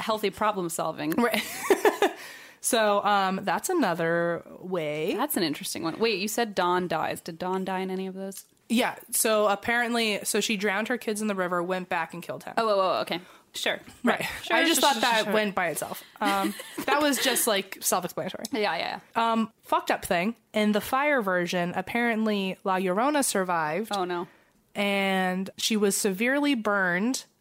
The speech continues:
Speaker 2: and actually later was called Donkey Girl.
Speaker 1: What?
Speaker 2: Because the burns were so severe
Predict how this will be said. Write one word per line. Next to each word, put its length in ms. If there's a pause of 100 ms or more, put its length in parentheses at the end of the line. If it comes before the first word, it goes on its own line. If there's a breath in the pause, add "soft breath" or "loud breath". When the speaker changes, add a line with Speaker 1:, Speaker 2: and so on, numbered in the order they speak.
(160)
Speaker 2:
and 440
actually 800 (100)
later 400
was 360
called 520 (200)
Donkey 520
Girl. 540
Speaker 1:
What? 640 (100)
Speaker 2:
Because 320
the 80
burns 340
were 120
so 220
severe 920